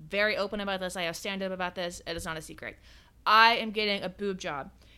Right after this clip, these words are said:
And my allergist explained to me, I told him that I was getting this. My allergist explained to me that when they put the I V in me and all that, they're probably going to administer a little penicillin,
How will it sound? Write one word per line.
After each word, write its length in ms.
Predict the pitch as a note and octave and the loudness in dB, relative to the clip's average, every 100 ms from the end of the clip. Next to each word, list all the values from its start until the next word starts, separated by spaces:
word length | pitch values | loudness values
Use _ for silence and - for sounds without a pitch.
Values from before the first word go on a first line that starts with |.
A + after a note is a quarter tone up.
| - - | -14 -6
And 120 | F3+ | -2
my 120 | F3 | 0
allergist 440 | - C#4 D4 C4 | 2 2 0 -4
explained 440 | - - A#3+ A3+ A3 | -6 -6 -6 -4 -6
to 80 | F#3+ | -8
me, 160 | C#3+ - | -10 -10
I 60 | |
told 220 | - C#3+ C#3+ | -10 -12 -12
him 200 | D3 F#3 | -14 -16
that 100 | - | -16
I 60 | - | -14
was 100 | B2+ | -14
getting 220 | - - | -16 -14
this. 220 | A2 F#3+ - - - | -12 -12 -16 -20 -14
My 60 | F3+ | -4
allergist 380 | F#3+ A3 G3 G3+ | -2 -2 -4 -10
explained 400 | - - C#4+ D#4 | -10 -4 -4 -4
to 100 | A3 | -6
me 240 | E3+ D#3+ - | -6 -8 -4
that 240 | F3+ - | -4 -4
when 160 | G3 G3+ | -4 -6
they 100 | G3+ | -6
put 200 | G3 G#3 | -8 -10
the 140 | G3+ | -6
I 160 | F3+ F#3 | -4 -4
V 220 | A3+ D#4 | -2 -2
in 120 | B3 | -4
me 200 | F#3 D#3+ D#3+ | -6 -10 -10
and 120 | D#3+ | -10
all 160 | D3 | -8
that, 300 | D#3 D3+ D#3 - - | -8 -10 -10 -16 -14
they're 140 | - G#3+ | -6 -6
probably 760 | A3 B3 B3+ D#4+ A#3+ G#3+ F3 E3+ | -4 0 2 2 -2 -2 -4 -6
going 260 | G3 F#3 | -8 -8
to 120 | F#3 F#3 | -8 -10
administer 500 | F#3 F3+ E3+ - - | -8 -10 -10 -10 -10
a 80 | E3 | -8
little 260 | E3+ E3 | -6 -8
penicillin, 720 | D#3 E3+ A2 - A#3 A2 E2 | -8 -12 -10 -6 -6 -6 -12